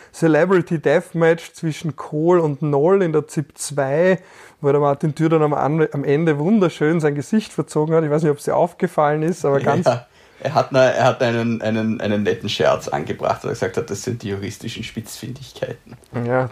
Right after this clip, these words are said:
Speaker 1: zwei
Speaker 2: Die der
Speaker 1: Juristen,
Speaker 2: Kanzler
Speaker 1: drei Meinungen.
Speaker 2: repli-, repliziert hat.
Speaker 1: <laughs> Genau. Und da dachte ich mir, das kann man vielleicht mal zeigen, dass man jetzt nicht immer nur, wenn es um juristische Debatten geht,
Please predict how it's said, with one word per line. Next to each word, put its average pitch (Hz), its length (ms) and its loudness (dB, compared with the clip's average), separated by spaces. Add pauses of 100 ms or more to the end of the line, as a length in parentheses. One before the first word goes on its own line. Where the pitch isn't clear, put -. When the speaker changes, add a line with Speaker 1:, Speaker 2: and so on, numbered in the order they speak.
Speaker 1:
zwei 143 200 0
Speaker 2:
Die 156 60 4
der 156 80 4
Speaker 1:
Juristen, 160 260 2
Speaker 2:
Kanzler 156 200 2
Speaker 1:
drei 147 100 4
Meinungen. 143 500 2
Speaker 2:
repli-, 117 200 -10
repliziert 101 640 -10
hat. - 120 -10 (400)
Speaker 1:
<laughs> 170 300 -2 (720)
Genau. 139 580 2
Und 165 320 0
da 156 120 4
dachte 151 340 2
ich 160 100 0
mir, 170 160 4
das 156 180 2
kann 156 180 0
man 151 120 4
vielleicht 143 360 0
mal 143 160 2
zeigen, 139 360 2
dass 139 160 -2
man 139 100 0
jetzt - 160 -6
nicht 135 180 -8
immer 147 200 0
nur, 143 180 4
wenn 139 80 4
es 123 120 -4
um 143 120 0
juristische 139 480 2
Debatten 131 460 2
geht, 139 200 2